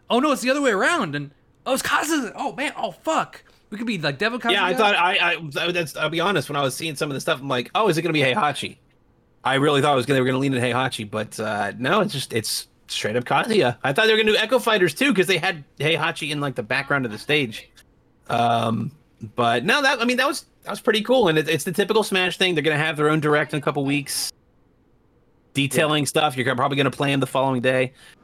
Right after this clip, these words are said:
Speaker 2: Uh, I, I was, I almost thought they would do a swerve and do, like, the last character reveal, but clearly they're gonna save that for,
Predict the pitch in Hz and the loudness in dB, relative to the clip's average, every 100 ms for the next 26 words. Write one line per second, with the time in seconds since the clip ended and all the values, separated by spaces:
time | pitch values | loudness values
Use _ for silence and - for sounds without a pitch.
0 | - - 117 117 120 117 117 - _ - | -10 -2 0 2 2 2 0 -4 _ -2
1 | 131 135 143 147 160 160 196 226 254 240 | 0 2 2 2 2 0 2 2 2 0
2 | 208 180 170 156 156 127 - 165 160 143 | 0 2 2 2 2 0 0 4 4 4
3 | 143 143 123 - _ _ - 123 131 123 | 2 2 0 -6 _ _ -6 0 2 2
4 | 127 - 147 135 147 147 160 151 127 - | 0 0 0 2 2 4 4 2 0 -2
5 | 127 127 123 123 123 123 117 120 120 - | 0 0 0 -2 -2 -2 0 -2 -2 -2
6 | 117 113 | 0 -2